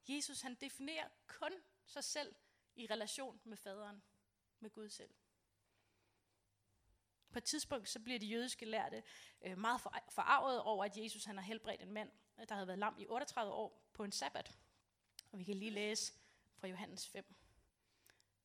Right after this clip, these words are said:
Så gik manden hen til de jødiske ledere og fortalte dem, at det var Jesus, der havde helbredt ham. Derfor anklagede de Jesus for at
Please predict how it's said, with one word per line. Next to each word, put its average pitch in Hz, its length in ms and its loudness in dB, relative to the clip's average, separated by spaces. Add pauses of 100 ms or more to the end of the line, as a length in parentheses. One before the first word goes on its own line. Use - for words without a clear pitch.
(140)
Så - 160 0
gik 269 160 -2
manden 240 340 2
hen 269 300 -2
til - 160 0
de 202 60 -4
jødiske 226 440 0
ledere 226 500 0
og 196 100 -6
fortalte - 440 -2
dem, 220 260 -8 (280)
at 202 120 -6
det 208 120 -2
var 185 80 -2
Jesus, 202 500 -6
der 190 100 0
havde 175 160 0
helbredt - 460 -6
ham. 175 200 -10 (1200)
Derfor 220 280 2
anklagede 220 520 0
de 208 240 -4
Jesus 226 260 -4
for 220 120 0
at 208 80 0